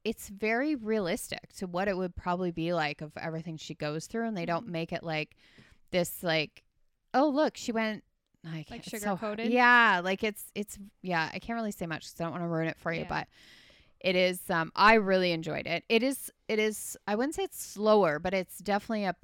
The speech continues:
Speaker 1: a slower pace than, say, something like The Morning Show or Squid
Speaker 2: Mm-hmm.
Speaker 1: Game. Like, it's, it's something more you kinda, you really get into them. Like, I actually miss her as a character. Like,
Speaker 2: Mm.
Speaker 1: I was sad when it was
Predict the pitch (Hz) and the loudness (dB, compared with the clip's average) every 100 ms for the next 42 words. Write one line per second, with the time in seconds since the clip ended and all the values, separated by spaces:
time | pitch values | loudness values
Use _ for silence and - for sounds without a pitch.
0 | - 170 160 - - 196 175 165 156 - | -4 0 0 -4 -8 -4 -2 -2 -4 -10
1 | - 196 196 - 165 160 175 156 170 160 | -6 -4 -4 -6 -8 -8 -8 -8 -8 -8
2 | 156 151 147 - 160 151 151 151 147 - | -8 -10 -10 -8 -6 -6 -6 -8 -10 -6
3 | 147 143 147 127 - 170 - 143 143 143 | -6 -6 -8 -10 -2 -2 -2 -6 -6 -8
4 | 143 165 165 - _ - - - 185 254 | -8 -8 -10 -14 _ -20 -14 -10 -4 0
5 | 240 240 226 196 190 175 - 185 170 160 | 0 0 -2 -2 0 -2 -4 -4 -4 -4
6 | - 180 185 196 190 165 - 160 170 165 | -2 -2 2 2 2 -2 -2 -6 -6 -6
7 | 151 - 175 - - 214 - 247 214 170 | -6 -2 0 2 2 0 0 -4 -2 -4
8 | 170 - 175 156 147 143 - 147 143 - | -4 -6 -4 -4 -4 -8 -10 -6 -6 -6
9 | - - 165 160 - 165 175 - 190 180 | -10 -6 -6 -4 0 0 0 0 2 4
10 | 165 160 160 156 156 | 4 0 -6 -8 -8